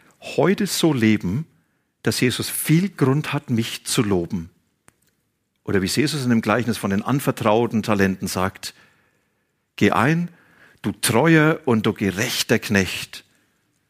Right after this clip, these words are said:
Geh ein zu deines Herrn Freude.“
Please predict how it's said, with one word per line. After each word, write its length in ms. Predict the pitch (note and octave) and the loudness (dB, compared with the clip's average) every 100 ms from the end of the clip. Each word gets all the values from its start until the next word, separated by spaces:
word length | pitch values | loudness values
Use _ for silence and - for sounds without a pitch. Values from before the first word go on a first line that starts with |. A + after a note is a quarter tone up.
| _ _ | _ _
Geh 120 | - A2 | 0 2
ein 380 | G#2+ C3+ D3+ - - _ _ _ | 2 0 -2 -8 -20 _ _ _
zu 120 | - | -2
deines 440 | A#2+ G2 G2 - - | 2 2 0 -2 0
Herrn 400 | F#2+ B2 C#3 C3+ | 0 0 -4 -6
Freude.“ 720 | - A2+ G#2 G#2 G2 F#2+ F#2 | -6 0 4 4 2 -2 -6